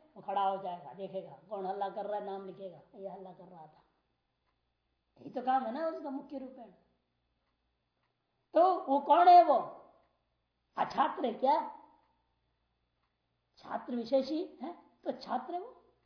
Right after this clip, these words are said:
छात्र भिन्न तो है ना कुछ। उसी प्रकार से जब पुरुष विशेष आप कहते हो, इसका मतलब क्या? वो ईश्वरीय पुरुष ही है, पुरुष अलग तो कुछ नहीं।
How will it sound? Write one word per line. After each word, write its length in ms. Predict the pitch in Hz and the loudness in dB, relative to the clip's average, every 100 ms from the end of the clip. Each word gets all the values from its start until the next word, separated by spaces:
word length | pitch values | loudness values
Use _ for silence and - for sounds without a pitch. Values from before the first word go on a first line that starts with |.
| _ _ _ _ _ _ _ _ _ _ _ _ - | _ _ _ _ _ _ _ _ _ _ _ _ -12
छात्र 300 | 180 185 240 | -10 -8 -6
भिन्न 280 | 196 262 277 | -2 -2 0
तो 80 | 294 | 0
है 120 | 349 | 0
ना 100 | - | -4
कुछ। 220 | - - - _ _ _ _ _ _ _ _ _ _ - | -12 -14 -20 _ _ _ _ _ _ _ _ _ _ -16
उसी 300 | 311 - 339 | -8 0 0
प्रकार 520 | 349 311 277 294 269 - | 2 0 6 8 8 4
से 260 | 190 214 240 - - | -2 -2 -4 -8 6
जब 220 | 294 294 | 6 6
पुरुष 180 | 277 320 | -2 0
विशेष 320 | 320 285 294 | 0 0 6
आप 200 | 339 320 | 8 8
कहते 280 | 330 320 320 | 8 8 8
हो, 140 | 262 | 8
इसका 180 | 277 330 | 8 4
मतलब 300 | 302 311 320 | 6 8 10
क्या? 120 | 320 | 8
वो 80 | 302 | 6
ईश्वरीय 320 | 294 330 311 302 | 2 0 0 -2
पुरुष 320 | 285 247 247 | -4 -2 0
ही 280 | 240 320 302 | 2 4 6
है, 120 | 311 - - - _ - | 6 2 -12 -20 _ -2
पुरुष 160 | 254 | 4
अलग 220 | 269 262 269 | 6 6 2
तो 60 | |
कुछ 140 | 262 294 | -2 -2
नहीं। 180 | 349 | -2